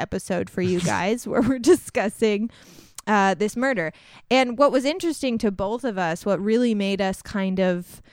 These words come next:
Speaker 1: obsess over this murder is, and, and you guys will find out very soon, it's not just a guy was shot in the street.
Speaker 2: Yeah.
Speaker 1: It's a pretty crazy murder of a very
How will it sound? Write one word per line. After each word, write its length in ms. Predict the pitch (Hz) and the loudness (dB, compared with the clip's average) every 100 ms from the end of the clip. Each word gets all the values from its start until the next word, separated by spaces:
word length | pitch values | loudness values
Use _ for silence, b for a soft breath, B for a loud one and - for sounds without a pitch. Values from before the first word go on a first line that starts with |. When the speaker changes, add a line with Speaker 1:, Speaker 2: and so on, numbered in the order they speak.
| b b b b b _ _ _ _ _ | b b b b b _ _ _ _ _
Speaker 1:
obsess 600 | 240 196 - - 311 339 | 0 0 -2 2 2 4
over 260 | 247 202 202 | 2 2 2
this 220 | 175 185 | 0 -2
murder 560 | 220 247 277 240 196 - | -2 0 2 2 2 2
is, 680 | 190 202 196 202 - - - - | 2 2 2 0 -4 -16 -16 -4
and, 160 | 208 202 | -4 -2
and 160 | 208 196 | 0 0
you 100 | 202 | 2
guys 300 | 202 196 214 | 2 2 0
will 80 | 240 | -2
find 240 | 254 240 | -2 0
out 160 | 185 196 | -2 -2
very 200 | 175 208 | -4 -4
soon, 360 | - 156 180 b b b b b - | -6 -6 -8 b b b b b 2
it's 200 | 262 254 | 2 2
not 260 | 240 - | 2 2
just 300 | 202 214 - | 0 -2 -2
a 80 | 196 | -4
guy 220 | 202 180 | -2 -2
was 140 | 175 - | -4 -4
shot 280 | 208 165 | -2 -2
in 60 | 120 | -4
the 80 | 175 | -10
street. 400 | - 190 - - _ - | -6 -6 -8 -12 _ -6
Speaker 2:
Yeah. 160 | 151 104 | -2 0
Speaker 1:
It's 140 | 233 | 0
a 80 | 269 | 0
pretty 640 | - - 277 277 269 262 277 - _ _ _ _ _ _ _ _ _ _ - _ _ | -2 -4 -2 -2 -4 -4 -8 -14 _ _ _ _ _ _ _ _ _ _ -20 _ _
crazy 420 | - 233 247 294 | -2 -2 0 -4
murder 500 | 277 165 135 127 208 - _ _ - - _ - | -4 -6 -8 -12 -12 -14 _ _ -20 -20 _ 2
of 600 | 254 269 208 185 202 - - _ _ - | 6 8 8 4 -4 -12 -20 _ _ 0
a 160 | 226 220 | 2 2
very 840 | 190 202 226 226 226 226 233 | 2 4 4 4 2 0 -4